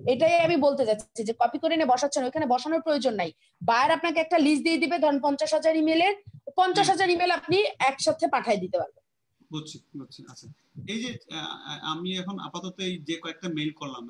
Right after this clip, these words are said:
Speaker 2: আপনাকে, ইমনকে, ইফতিকে, হ্যাঁ, শাওন, এই mail, এখানে, এখানে একটা description হবে, আমি লিখি নাই সময়ের অভাবে।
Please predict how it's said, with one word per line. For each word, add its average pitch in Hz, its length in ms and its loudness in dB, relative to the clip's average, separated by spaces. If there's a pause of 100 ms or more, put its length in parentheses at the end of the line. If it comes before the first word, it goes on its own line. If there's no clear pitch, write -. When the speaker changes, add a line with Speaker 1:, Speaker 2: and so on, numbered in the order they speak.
Speaker 2:
আপনাকে, 139 460 -14
ইমনকে, 135 460 -8
ইফতিকে, 135 460 -12
হ্যাঁ, 185 280 -8
শাওন, 131 420 -12 (760)
এই 196 160 -6
mail, 185 220 -8
এখানে, 170 180 -8
এখানে 196 320 -10
একটা 190 180 -12
description 180 460 -8
হবে, 160 180 -6
আমি 156 120 -4
লিখি 143 260 -6
নাই 156 140 -6
সময়ের 139 340 -12
অভাবে। 135 340 -14